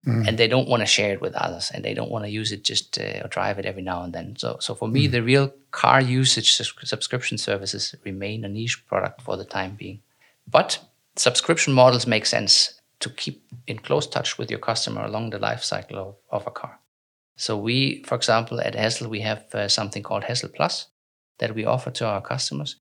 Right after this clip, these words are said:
Speaker 2: Here, the customer pays a monthly or a yearly, yearly, uh, fee, and in return for that, he's getting free car washes, uh, free, uh, wheel changes, discounts on gas and spare parts, and other benefits. And that we have great success with because the customers love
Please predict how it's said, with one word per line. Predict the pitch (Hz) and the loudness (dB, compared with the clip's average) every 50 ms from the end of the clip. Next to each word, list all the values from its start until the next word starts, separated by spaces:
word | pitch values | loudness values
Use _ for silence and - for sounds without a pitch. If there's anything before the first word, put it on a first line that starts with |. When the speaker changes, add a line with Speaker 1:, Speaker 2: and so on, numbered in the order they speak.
| _ _ _ _ _ _ _ _ | _ _ _ _ _ _ _ _
Speaker 2:
Here, | - 135 139 | 2 2 4
the | 135 - | 4 4
customer | - 131 127 127 - - 135 113 110 | 4 4 4 4 2 2 0 -2 -4
pays | - - - 123 131 131 127 131 117 | -2 2 4 6 6 6 6 6 4
a | 107 | 4
monthly | 101 98 104 123 131 127 - 127 123 117 107 | 2 2 4 4 4 4 4 4 4 4 4
or | 104 101 98 95 | 4 2 2 0
a | 95 | 0
yearly, | 95 110 123 120 120 107 - - | -2 -2 -2 -2 -2 -4 -4 -4
yearly, | 127 120 123 120 113 110 101 98 | -4 -2 -2 0 0 0 0 0
uh, | 92 90 87 | -2 -2 -4
fee, | - - - 160 196 208 - | -6 -6 -4 -4 -4 -4 -4
and | 123 117 113 120 - - _ _ - | -4 -6 -6 -8 -12 -16 _ _ -10
in | - 120 | -8 -6
return | 117 110 - 147 160 165 | -6 -4 0 0 0 0
for | 160 - 131 120 | 2 0 2 4
that, | 123 123 123 | 2 2 0
he's | 117 117 117 | 0 -6 -6
getting | - 120 107 107 104 98 | -4 -4 -4 -4 -6 -10
free | - - 113 123 | -8 -6 -6 -6
car | 120 - - 95 101 104 | -4 -4 -2 -2 0 0
washes, | 104 101 101 - - - - - - 120 120 | -2 -2 -4 -4 -8 -8 -6 -4 -4 -4 -6
uh, | - 113 104 101 95 95 92 95 | -6 -10 -10 -10 -10 -10 -12 -14
free, | - - - - 104 101 101 104 98 95 | -16 -20 -16 -14 -12 -12 -10 -10 -10 -10
uh, | 92 92 95 _ _ _ _ _ _ | -10 -10 -12 _ _ _ _ _ _
wheel | - 120 127 123 | 2 4 4 4
changes, | 123 - 120 110 107 101 98 101 95 - | 4 2 2 2 2 2 0 -2 -2 -2
discounts | - - 123 117 - - 110 98 98 98 95 | 0 2 4 4 4 4 4 2 2 2 0
on | 87 | -4
gas | 95 92 92 104 117 117 117 - - | -2 2 4 8 8 8 8 6 4
and | - - | 2 2
spare | - - 107 113 113 | 2 4 4 2 2
parts, | - 104 104 - | 2 0 -2 0
and | - - | 0 2
other | - 127 131 127 | 4 6 4 6
benefits. | - 113 113 117 117 - 110 - - | 4 4 2 2 0 -6 -8 -12 -10
And | - 120 113 - _ _ _ _ - - - - - - _ - | -8 -8 -8 -10 _ _ _ _ -20 -20 -20 -20 -20 -6 _ 4
that | - 160 - | 6 6 6
we | - 139 | 6 4
have | 127 123 123 123 | 6 4 4 4
great | - 127 143 139 | 2 2 2 2
success | - 120 - - 127 131 135 - | 0 -2 0 2 0 2 0 -2
with | 120 113 - - _ - | -4 -6 -6 -8 _ -12
because | - 120 - 110 107 - - | -10 -8 -6 -4 -4 -4 -4
the | - - | -6 -4
customers | - 123 117 113 - - 107 101 104 - | -2 -2 0 0 0 -4 -4 -6 -6 -6
love | - 110 117 117 | -4 -4 -4 -4